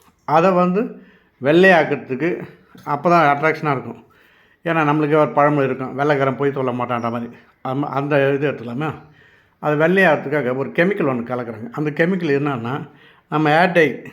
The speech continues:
அ, செய்யறதுக்காக செய்யற கெமிக்கல் அது. அது,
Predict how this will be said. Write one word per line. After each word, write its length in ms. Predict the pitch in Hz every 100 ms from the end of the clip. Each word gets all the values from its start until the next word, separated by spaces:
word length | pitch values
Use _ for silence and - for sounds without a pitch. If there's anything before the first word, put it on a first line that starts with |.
| _ _ _ -
அ, 40 | 143 135 131 123
செய்யறதுக்காக 1000 | 147 143 139 143 120 123 147 147 117 - 135
செய்யற 520 | 143 135 135 127 123 117 - _ _ _ _
கெமிக்கல் 380 | 156 165 156 131
அது. 260 | 131 214 -
அது, 320 | 139 151